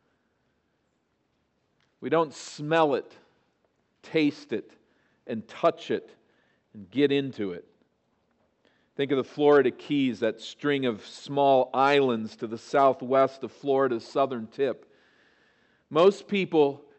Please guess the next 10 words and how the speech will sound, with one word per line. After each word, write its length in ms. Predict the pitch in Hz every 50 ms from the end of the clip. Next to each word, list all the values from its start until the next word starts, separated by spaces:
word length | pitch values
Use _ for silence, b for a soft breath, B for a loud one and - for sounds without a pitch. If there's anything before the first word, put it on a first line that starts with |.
| _ _
could 260 | - - 170 151 131 135
never 420 | 147 151 165 185 196 180 202 202
experience 1200 | 196 175 139 - - - - - - - 180 185 180 175 156 135 117 107 104 123 131 - - - - - _ -
these 240 | 151 143 143 127 113
beautiful 520 | 110 135 147 151 151 151 151 - 160 151
islands 480 | 143 131 131 131 127 127 127 127 127 120
without 360 | 131 127 127 143 139 139 -
the 80 | - 127
long 840 | 123 123 123 127 135 139 143 151 151 156 156 156 156 156 151 147 - 135 117
bridges 720 | 139 139 147 147 135 110 104 117 113 110 113 110 - -